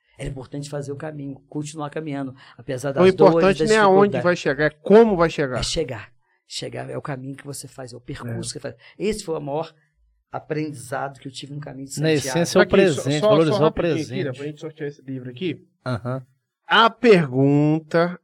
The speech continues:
Speaker 2: é a seguinte. Quem s-, o nome dos dois amigos que no, um dos piores momentos do Clodoaldo
Speaker 1: Sacanagem.
Speaker 2: na viagem os auxiliaram?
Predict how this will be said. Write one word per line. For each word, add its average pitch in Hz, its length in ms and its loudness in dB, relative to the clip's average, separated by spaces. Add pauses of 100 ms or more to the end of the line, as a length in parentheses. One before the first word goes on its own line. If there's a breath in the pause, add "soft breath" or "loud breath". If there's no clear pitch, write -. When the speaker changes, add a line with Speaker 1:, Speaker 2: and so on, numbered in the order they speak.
Speaker 2:
é 135 100 -4
a 135 100 0
seguinte. 120 680 -10 (1700)
Quem 220 540 8
s-, - 460 -8 (100)
o 185 160 6
nome 240 680 8
dos 208 300 -4
dois 185 560 4
amigos 175 1200 0 (200)
que 165 160 -6
no, 170 220 -4 (120)
um 185 160 -6
dos - 160 -14
piores 226 540 0
momentos 147 480 -4
do 135 80 -8
Clodoaldo 123 840 -2 (220)
Speaker 1:
Sacanagem. 117 580 -20
Speaker 2:
na 139 260 -2
viagem 143 960 -2 (540)
os 175 360 -2
auxiliaram? 185 920 -2